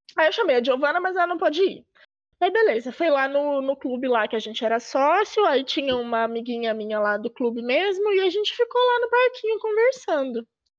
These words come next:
É... e daí tava muito esse negócio de que ele era o meu crush, entendeu? Que eu estava gostando dele, eu estava perdidamente apaixonada.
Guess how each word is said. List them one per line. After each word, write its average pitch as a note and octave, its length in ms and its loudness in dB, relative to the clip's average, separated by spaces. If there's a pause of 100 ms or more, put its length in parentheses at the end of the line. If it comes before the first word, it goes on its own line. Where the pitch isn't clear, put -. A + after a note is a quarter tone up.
(720)
É... B3 960 2 (160)
e F4+ 140 2
daí F#4 500 2
tava G4 400 2
muito G4+ 260 0
esse B4+ 180 -4
negócio E4+ 360 0
de D#4+ 160 -4
que - 180 -4
ele C#4+ 380 2
era C#4+ 180 0
o - 20 -10
meu C#4+ 180 0
crush, A#3+ 580 -2
entendeu? B3 500 0
Que - 80 -4
eu C4 60 2
estava B3+ 300 0
gostando B3+ 420 -2
dele, A#3 240 2
eu - 20 -2
estava C#4+ 300 -6
perdidamente F#4+ 640 0
apaixonada. B3 680 -6